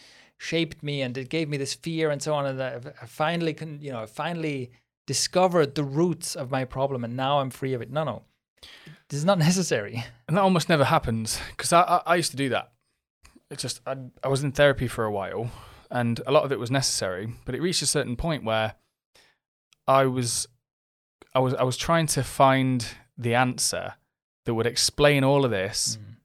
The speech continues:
Speaker 2: and would, would, and, and, and basically I, I was, um, it was another form of elaborate avoidance.
Speaker 1: Yeah.
Speaker 2: And I, and I thought, "Oh yeah,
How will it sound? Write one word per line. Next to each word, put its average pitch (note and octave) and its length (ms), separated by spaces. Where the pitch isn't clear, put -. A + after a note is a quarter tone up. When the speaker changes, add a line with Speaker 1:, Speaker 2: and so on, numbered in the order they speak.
Speaker 2:
and A2+ 160
would, A2 260
would, A#2 360
and, C3+ 100
and, C3 260
and C#3+ 140
basically E3 340
I, A#2+ 220
I B2+ 180
was, A#2 300
um, G#2+ 380
it A#2 60
was A#2 140
another C3 200
form A#2 220
of G#2 280
elaborate A2+ 520
avoidance. G2 680
Speaker 1:
Yeah. B2+ 260
Speaker 2:
And A#2 100
I, A#2 100
and A#2+ 80
I A#2+ 40
thought, B2 240
"Oh F#3 160
yeah, G#2+ 260